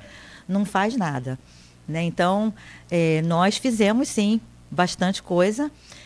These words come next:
É, é, dentro de um cenário específico, cada um tinha a sua pauta de atuação. Eu sempre fui muito envolvida com a pesquisa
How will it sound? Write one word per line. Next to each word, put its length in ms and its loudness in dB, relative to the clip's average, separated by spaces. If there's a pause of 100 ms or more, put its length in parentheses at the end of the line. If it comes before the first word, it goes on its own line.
(160)
É, 640 2 (160)
é, 380 0 (140)
dentro 560 4
de 180 0
um 80 0
cenário 500 0
específico, 800 -4
cada 300 -2
um 180 -4
tinha 400 -2
a 80 -4
sua 260 -6
pauta 380 -4
de 80 -6
atuação. 480 -6 (500)
Eu 160 4
sempre 380 -2
fui 220 -4
muito 320 0
envolvida 720 -2 (180)
com 160 -6
a 80 -2
pesquisa 680 -2